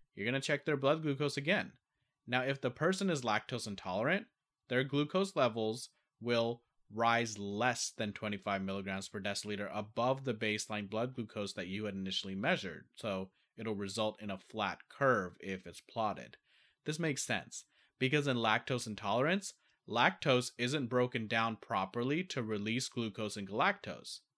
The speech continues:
So if lactose is not being broken down, consuming it won't cause much of a rise in blood glucose because that glucose will not be released from lactose to be taken up by the blood.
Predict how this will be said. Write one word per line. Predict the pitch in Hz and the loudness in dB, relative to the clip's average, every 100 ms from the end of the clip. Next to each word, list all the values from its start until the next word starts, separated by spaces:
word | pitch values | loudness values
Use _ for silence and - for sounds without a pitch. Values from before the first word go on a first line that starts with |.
| _ | _
So | - - 123 117 | -10 4 4 6
if | 117 110 | 0 0
lactose | 110 113 123 131 123 - | 4 4 4 0 0 0
is | 113 104 | -4 -2
not | 107 101 - | 0 -2 -2
being | 101 | -6
broken | 98 95 101 95 | -4 -6 -6 -6
down, | 95 101 143 196 _ _ _ _ | -6 -4 -4 -6 _ _ _ _
consuming | - 113 - 202 214 | -6 -4 2 2 4
it | 160 98 | 4 2
won't | 98 117 104 | 0 -2 -4
cause | - 107 117 - 185 | -6 0 0 0 0
much | 123 120 | 0 2
of | 123 | 0
a | 120 | 0
rise | 110 110 117 | 2 4 2
in | 120 110 | 0 -2
blood | 131 240 | 0 0
glucose | 190 120 120 107 - | 0 -2 -2 -6 -4
because | 127 - 262 190 160 - - _ _ | -8 -4 0 2 0 -6 -20 _ _
that | 139 220 147 | 2 2 2
glucose | 165 196 156 143 - | 2 4 2 0 0
will | 120 | 0
not | 113 110 127 - | 2 4 4 2
be | 165 | -2
released | 156 139 117 117 - | 2 2 2 0 -4
from | 113 | -2
lactose | 110 113 147 - 107 107 | 2 2 2 0 -4 -4
to | - | -6
be | 110 | -6
taken | 104 - 113 113 95 | -4 0 0 0 -4
up | 127 139 107 | 0 0 0
by | 110 120 139 | 0 2 2
the | |
blood. | 95 82 - - | -2 -8 -12 -18